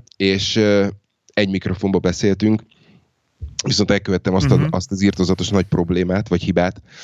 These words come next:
Speaker 1: hogy, ö, a, az itthoni Mac Minihez kötöttem a, a, a mikrofont, és akkor, amikor elkezdtem ö-,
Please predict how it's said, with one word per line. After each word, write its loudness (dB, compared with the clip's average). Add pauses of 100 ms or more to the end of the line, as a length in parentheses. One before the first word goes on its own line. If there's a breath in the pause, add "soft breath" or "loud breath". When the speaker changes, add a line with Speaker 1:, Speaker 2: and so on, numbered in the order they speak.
(220 loud breath)
Speaker 1:
hogy, -2
ö, 2 (120)
a, 0
az -4
itthoni 0
Mac 0
Minihez -2
kötöttem -2
a, -2 (120)
a, -2
a -4
mikrofont, 0 (960 loud breath)
és 2
akkor, 0
amikor 0
elkezdtem -2
ö-, 2